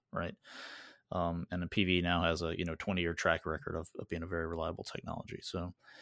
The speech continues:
um, it's a, it's, I don't think that, like, the carbon math isn't hard, um, but understanding the economic and, uh, risk of a,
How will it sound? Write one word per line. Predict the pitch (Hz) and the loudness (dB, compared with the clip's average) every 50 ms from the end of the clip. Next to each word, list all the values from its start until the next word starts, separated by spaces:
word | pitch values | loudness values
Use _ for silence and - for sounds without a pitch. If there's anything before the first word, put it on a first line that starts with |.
| - - - _ _ - | -20 -20 -20 _ _ -2
um, | - 107 98 95 92 92 90 90 - - _ _ _ _ - | 2 4 4 6 4 4 2 -2 -4 -6 _ _ _ _ 4
it's | 113 113 - - | 4 4 6 8
a, | 120 117 110 104 101 98 95 - - | 10 12 12 12 12 12 10 8 8
it's, | - 120 117 - - - _ - | 6 6 6 4 0 -2 _ 8
I | 107 117 | 12 12
don't | 135 143 139 - | 12 12 12 12
think | - 139 135 123 | 10 8 8 10
that, | 110 98 - - - | 8 4 4 4 4
like, | - 101 - | 4 4 4
the | - - | 2 8
carbon | - 156 156 151 147 143 | 12 12 12 12 12 12
math | 139 139 135 131 135 - | 12 10 10 10 10 8
isn't | 131 120 127 104 | 6 6 6 4
hard, | 107 117 120 120 117 113 113 110 110 113 107 - - - _ - | 6 6 8 8 10 10 8 8 6 2 -2 -4 -8 -16 _ -4
um, | - 98 95 95 95 92 92 92 90 90 110 - - - | 0 2 4 4 4 2 2 0 -2 -2 -4 -6 2 6
but | 110 98 95 95 92 - | 6 8 8 6 4 2
understanding | - 113 107 107 - - 117 110 104 101 | 2 4 4 4 6 6 6 6 6 6
the | 95 98 98 | 4 4 4
economic | - 107 - - 101 98 98 98 98 98 95 90 - | 4 4 4 4 4 4 4 4 4 2 0 0 0
and, | 92 92 95 - - - | -2 -4 -6 -6 -4 -2
uh, | 98 92 90 92 - - | 0 0 0 0 0 2
risk | 98 98 95 90 - - - - | 4 4 4 4 2 -2 -4 -2
of | - 92 87 90 | 0 0 0 2
a, | 90 87 87 87 | 2 0 2 0